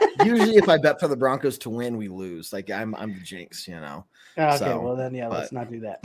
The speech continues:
Speaker 2: yeah, let's not do
Speaker 1: <laughs>
Speaker 2: that. Uh, I don't, I'm usually the, the bad luck charm when it comes to that. So, um, look, it's gonna be an interesting game for sure, and, uh, we're, we have a lot more to talk about. Make sure y'all check out the pregame podcast.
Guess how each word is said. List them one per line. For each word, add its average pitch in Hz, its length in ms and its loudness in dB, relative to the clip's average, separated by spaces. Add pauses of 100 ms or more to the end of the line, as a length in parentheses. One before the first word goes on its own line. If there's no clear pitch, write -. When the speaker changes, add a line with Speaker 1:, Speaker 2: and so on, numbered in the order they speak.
(200)
Speaker 2:
yeah, 202 320 6
let's 185 200 8
not 233 280 6
do - 60 -12
Speaker 1:
<laughs> - 20 -14
Speaker 2:
that. - 220 2 (420)
Uh, 73 100 -18 (280)
I - 80 -14
don't, - 180 -12 (500)
I'm 139 140 2
usually 123 380 0
the, 110 80 -2
the 107 180 -6
bad 101 320 -6
luck 98 180 -10
charm 98 300 -8
when 85 80 -10
it 92 60 -12
comes 85 300 -14
to 80 80 -8
that. 76 260 -8 (140)
So, 78 340 -10 (680)
um, 135 540 6 (880)
look, 151 220 2
it's - 100 -12
gonna 156 140 -6
be 147 100 0
an 135 80 0
interesting 135 300 -6
game 120 180 -4
for 117 120 -10
sure, 113 280 -4
and, 107 180 -6
uh, 107 220 -6
we're, 113 200 -4
we 143 120 -2
have 123 120 2
a 120 40 -4
lot 117 220 0
more 113 180 -2
to 110 40 -14
talk 113 220 -6
about. 110 200 -2
Make 117 160 -8
sure 120 140 -8
y'all 110 200 -2
check 113 240 -8
out 98 160 -4
the - 60 -18
pregame 135 480 -2
podcast. 123 640 0